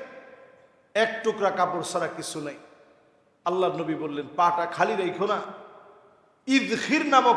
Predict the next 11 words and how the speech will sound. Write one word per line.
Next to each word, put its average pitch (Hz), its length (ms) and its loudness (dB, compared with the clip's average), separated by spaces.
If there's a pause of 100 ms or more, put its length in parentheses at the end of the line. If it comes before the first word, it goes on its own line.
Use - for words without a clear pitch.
কিছু 208 280 -4
ঘাস 220 340 4
আছে, 208 280 0 (1160)
ওই 226 220 8
ঘাসগুলা 220 540 8
পায়ের 190 300 6
মধ্যে 185 360 0
দিয়ে 196 260 -4
দাও।" 156 320 -4 (1300)
মদিনার 185 440 2
ওই 170 200 0